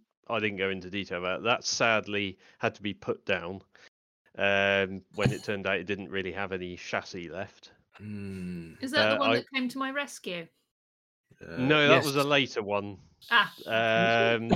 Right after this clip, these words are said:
Speaker 1: that one was the Granvia import that I
Speaker 2: Oh,
Speaker 1: had to get
Speaker 2: yeah.
Speaker 1: rid of because the eye-watering cost of parts and the fuel economy.
Speaker 3: Ah.
Speaker 1: But yeah, that was a good van, actually. I like that one.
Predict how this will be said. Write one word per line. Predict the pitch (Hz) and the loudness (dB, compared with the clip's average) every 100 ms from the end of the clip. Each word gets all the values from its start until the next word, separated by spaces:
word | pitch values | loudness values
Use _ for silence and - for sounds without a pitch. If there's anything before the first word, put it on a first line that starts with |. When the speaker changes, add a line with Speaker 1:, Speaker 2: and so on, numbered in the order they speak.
| - | 2
Speaker 1:
that | 131 135 | 2 2
one | 131 123 | 2 2
was | 120 110 | 2 -2
the | 117 | -2
Granvia | 123 123 117 104 107 110 | 2 2 2 0 2 2
import | 110 98 98 98 - - | 0 -4 -4 -4 -6 -12
that | 110 104 | -6 0
I | 104 | 4
Speaker 2:
Oh, | 127 127 | 6 6
Speaker 1:
had | 113 | 4
to | 110 | 2
get | 113 107 | 2 2
Speaker 2:
yeah. | |
Speaker 1:
rid | 104 101 | 0 -2
of | 104 - | -6 -6
because | 104 95 104 95 92 98 - | -10 -6 -6 -6 -12 -16 -6
the | 98 104 | -4 -2
eye-watering | 110 104 95 98 95 - 101 95 95 _ | 0 0 0 -4 -8 -8 -8 -8 -12 _
cost | - 101 - - | -6 -6 -6 -14
of | 90 | -12
parts | - 107 90 - - - 107 | -4 -2 -2 -8 -14 -8 -4
and | 101 98 | -4 -4
the | 95 | -10
fuel | - 110 90 | -6 -6 -6
economy. | 90 92 90 98 - _ _ _ _ _ _ - | -8 -10 -10 -14 -18 _ _ _ _ _ _ -16
Speaker 3:
Ah. | 214 202 202 180 _ _ _ _ _ _ _ _ | -12 -10 -10 -14 _ _ _ _ _ _ _ _
Speaker 1:
But | 113 | 0
yeah, | 110 104 | 0 2
that | 226 170 | 0 0
was | 113 | 0
a | |
good | 104 90 | 0 0
van, | 123 - | -2 -2
actually. | 80 - | -8 -6
I | |
like | 98 58 - | -6 -6 -10
that | - | -14
one. | - | -14